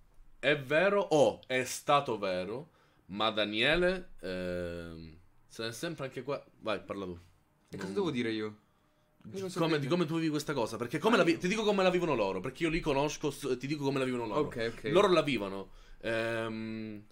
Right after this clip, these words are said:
Speaker 1: loro pensano di essere in un mondo dove tu sei molto agiato dal vivere con me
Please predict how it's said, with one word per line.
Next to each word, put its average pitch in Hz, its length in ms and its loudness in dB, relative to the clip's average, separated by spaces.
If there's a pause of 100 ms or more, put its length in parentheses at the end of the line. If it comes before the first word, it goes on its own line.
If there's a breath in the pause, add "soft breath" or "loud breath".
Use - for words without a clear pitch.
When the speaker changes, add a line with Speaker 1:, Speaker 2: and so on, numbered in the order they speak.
(100)
Speaker 1:
loro 175 260 4
pensano 123 360 0
di 120 80 0
essere 120 280 -2
in 127 60 -4
un 135 100 -6
mondo 101 340 -2
dove 98 500 0 (340 soft breath)
tu 175 120 0
sei 135 200 2
molto 151 420 2
agiato 113 720 2
dal 107 340 -2
vivere 113 320 0
con 90 200 -6
me 107 320 -4